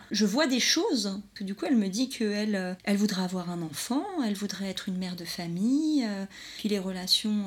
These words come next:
euh, libertines, finalement, c'est, c'est pas, c'est pas ça. C'est pas ça qu'elle vou-, qu'elle, qu'elle aurait voulu. Elle, elle veut une relation seule avec, euh.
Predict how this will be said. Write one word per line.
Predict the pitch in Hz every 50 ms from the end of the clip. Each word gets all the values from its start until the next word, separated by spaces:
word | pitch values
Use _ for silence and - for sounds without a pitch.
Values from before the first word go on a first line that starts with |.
| 190 185
euh, | 180 180 180 - - 175
libertines, | 185 196 180 - - - - - - 330 440
finalement, | - - - 233 190 180 196 240 294
c'est, | 302 - 214 190 - - _ _ _ _
c'est | - - -
pas, | - 240 302
c'est | - - - - - - - - - 214
pas | - 254
ça. | 285 - - 233 208 214 247
C'est | - - -
pas | - 208
ça | - - 240
qu'elle | - 262 233
vou-, | 226 226 226 233 226 220
qu'elle, | - - 220 220
qu'elle | - 233 214 220
aurait | 214 220 226
voulu. | 220 247 226 202 220
Elle, | 220 208 190
elle | 180 180 170
veut | 180 208 247 277 277 240
une | 226 208
relation | 196 202 190 190 185 - - - 254 277
seule | - - - 220 233 254
avec, | 240 214 220 220 214 214 -
euh. | 202